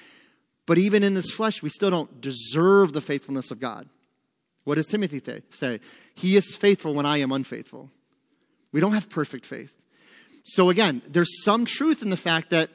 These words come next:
yeah, I'm not worthy, naturally speaking, of the,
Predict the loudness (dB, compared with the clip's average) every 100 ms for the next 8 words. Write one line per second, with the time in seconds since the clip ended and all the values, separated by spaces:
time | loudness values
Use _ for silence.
0 | -2 2 2 0 _ _ _ -2 2 2
1 | 0 2 6 6 4 -2 -4 -6 -2 2
2 | 2 2 0 0 2 2 0 -4 -4 -4
3 | -4 -4 -4 -2 -4